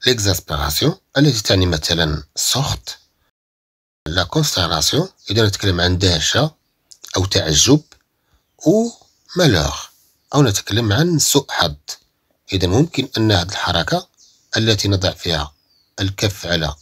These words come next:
العينين أن تعبر عن هذه المجموعة من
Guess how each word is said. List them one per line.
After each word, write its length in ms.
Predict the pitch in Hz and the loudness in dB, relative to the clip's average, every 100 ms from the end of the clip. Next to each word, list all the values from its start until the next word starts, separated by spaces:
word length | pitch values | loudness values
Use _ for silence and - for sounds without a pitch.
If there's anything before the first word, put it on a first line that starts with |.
| - | -8
العينين 600 | 90 85 76 87 156 190 - _ _ _ - | -6 -4 -2 0 0 0 -8 _ _ _ -4
أن 200 | 104 131 | 0 2
تعبر 420 | 151 95 87 101 90 | 2 -4 -2 -2 -2
عن 160 | 85 | -2
هذه 140 | 82 - | -4 -4
المجموعة 560 | 80 78 90 175 147 | -2 0 2 2 4
من 320 | 107 95 135 | 2 2 2